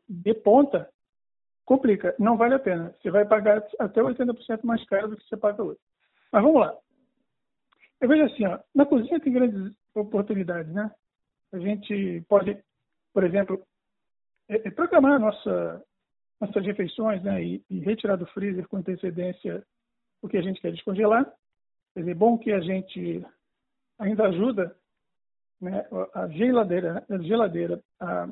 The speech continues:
é, porque já ela tá recebendo uma carga bem mais fria, né? Isso é bom. E ainda a gente e-, evita o uso do micro-ondas, né? Então, e, e a geladeira é um, é, é uma encrenca. A gente vê ela cheia demais.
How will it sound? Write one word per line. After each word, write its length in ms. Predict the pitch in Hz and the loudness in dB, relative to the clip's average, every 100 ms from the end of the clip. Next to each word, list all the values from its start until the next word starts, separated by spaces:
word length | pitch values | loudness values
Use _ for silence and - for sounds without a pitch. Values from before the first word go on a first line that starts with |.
| - _ _ _ _ _ _ _ | -16 _ _ _ _ _ _ _
é, 120 | 196 | -14
porque 340 | - - - 165 | -12 -10 -8 -6
já 120 | 214 | -4
ela 140 | 185 | -6
tá 120 | 170 196 | -2 -4
recebendo 360 | 190 170 185 | -4 -8 -10
uma 120 | 185 | -10
carga 340 | - 196 180 180 | -6 -2 -2 -4
bem 120 | 180 | -8
mais 200 | 170 - | -10 -14
fria, 300 | - 220 240 | -8 -4 -2
né? 200 | 180 180 | -4 -8
Isso 160 | 175 185 | -12 -8
é 40 | |
bom. 220 | 196 285 _ _ _ _ _ _ _ 247 | -4 -4 _ _ _ _ _ _ _ -2
E 160 | 262 | 2
ainda 520 | 247 220 240 285 294 - _ _ _ _ _ _ _ _ _ _ _ _ _ - | 4 4 2 2 0 -4 _ _ _ _ _ _ _ _ _ _ _ _ _ -12
a 140 | 185 | -8
gente 480 | 160 170 208 202 - 208 202 185 165 147 135 _ _ _ _ _ _ _ _ _ - | -6 -6 -6 -8 -10 -8 -6 -6 -8 -12 -20 _ _ _ _ _ _ _ _ _ -8
e-, 120 | 196 - | -6 -2
evita 320 | 202 208 262 | -2 -2 -4
o 40 | |
uso 140 | 226 226 | -4 -2
do 80 | |
micro-ondas, 480 | 247 262 311 185 175 | -4 0 -2 -2 -8
né? 160 | 185 233 _ _ _ _ _ _ _ _ | -8 -8 _ _ _ _ _ _ _ _
Então, 300 | 220 208 196 269 | -6 -4 -4 -2
e, 280 | 262 262 | -4 0
e 40 | 330 | -2
a 180 | - 220 | 0 2
geladeira 540 | 269 285 180 262 277 | 4 4 2 2 4
é 80 | 262 | 4
um, 100 | 262 _ _ - | 0 _ _ -8
é, 140 | 247 269 | -6 -2
é 80 | |
uma 160 | 254 269 | -2 -2
encrenca. 320 | 226 196 185 | -4 -4 -4
A 60 | 170 | -6
gente 200 | 220 208 | -6 -6
vê 220 | 185 190 | -4 -2
ela 200 | 185 180 | 0 -2
cheia 320 | - 262 233 | -4 0 2
demais. 340 | 226 247 226 | 2 2 2